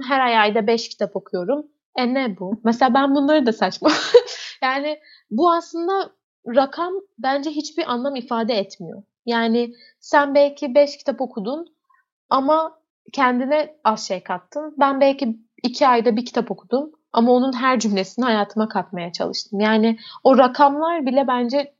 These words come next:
çok bir anlam ifade etmiyor. Tabii ki de çok okumayı ben de daha çok isterim. Keşke daha çok okuyabilsem hatta. Ama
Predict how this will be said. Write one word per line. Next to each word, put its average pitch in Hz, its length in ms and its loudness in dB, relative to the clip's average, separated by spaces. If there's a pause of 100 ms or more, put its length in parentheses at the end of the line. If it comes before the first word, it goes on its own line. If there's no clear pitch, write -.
(120)
çok - 280 -2
bir 254 40 0
anlam 240 300 0
ifade 226 380 -2
etmiyor. 202 260 -6
Tabii 285 160 -4
ki 233 80 -6
de 220 80 0
çok 220 220 -2
okumayı 208 360 0
ben 214 180 4
de 196 80 0
daha 170 140 0
çok - 180 -14
isterim. 185 360 -2
Keşke 208 280 -2
daha 196 140 2
çok - 140 -14
okuyabilsem 190 560 -2
hatta. 202 480 0
Ama 339 320 2